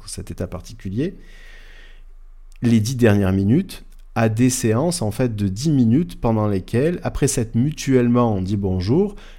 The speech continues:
eh bien le sportif tout de suite se met dans cet état particulier. Et vous allez faire aussi ce travail-là.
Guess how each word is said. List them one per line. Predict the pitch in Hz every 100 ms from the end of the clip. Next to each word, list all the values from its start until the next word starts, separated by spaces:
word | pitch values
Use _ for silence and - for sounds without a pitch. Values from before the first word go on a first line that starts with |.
| -
eh | 110
bien | 110 110
le | 104
sportif | 98 92 - 175 175
tout | -
de | 170
suite | - 117 139 - -
se | - -
met | 113 104 95
dans | 107 104
cet | 90 98 - -
état | - 87
particulier. | 82 - - - 85 - - - - - - - -
Et | 113
vous | 113 196 202
allez | 131 113
faire | - 110
aussi | 95 - 98
ce |
travail-là. | - 82 85 -